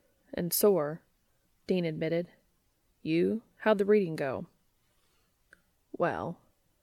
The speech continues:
though I didn't bring the owner home, so it paled in comparison to last night," said Cass, and his voice somehow dropped even lower.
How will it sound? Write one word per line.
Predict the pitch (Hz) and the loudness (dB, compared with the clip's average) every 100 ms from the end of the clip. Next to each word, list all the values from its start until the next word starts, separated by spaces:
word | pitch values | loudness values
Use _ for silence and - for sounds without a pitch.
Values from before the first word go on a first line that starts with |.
| _ _ _ _ _ _ _ _ | _ _ _ _ _ _ _ _
though | - 156 | -4 -2
I | 147 | -4
didn't | - - - | -6 -6 -6
bring | - 147 113 | -8 -8 -8
the | - | -6
owner | 113 110 139 | -6 -6 -8
home, | 64 60 - - _ | -10 -10 -14 -18 _
so | - - - | -10 -6 -6
it | - | -6
paled | - 185 - - | -8 -6 -4 -6
in | - | -8
comparison | - - - 185 - - - - | -8 -10 -6 -6 -4 -8 -8 -10
to | - - | -10 -8
last | - - - | -8 -10 -8
night," | - - - - - _ _ _ _ _ _ | -6 -6 -8 -14 -20 _ _ _ _ _ _
said | - 202 - | -2 0 0
Cass, | 214 170 185 - - _ _ _ | -2 -2 -4 -8 -12 _ _ _
and | 214 | 0
his | 214 202 | 0 0
voice | 208 240 180 185 | 0 2 2 0
somehow | - 202 190 196 | -2 0 -2 -6
dropped | 180 202 185 165 - | -2 -2 -2 -4 -2
even | 190 180 180 185 | 0 0 0 0
lower. | 190 180 160 | 0 0 -2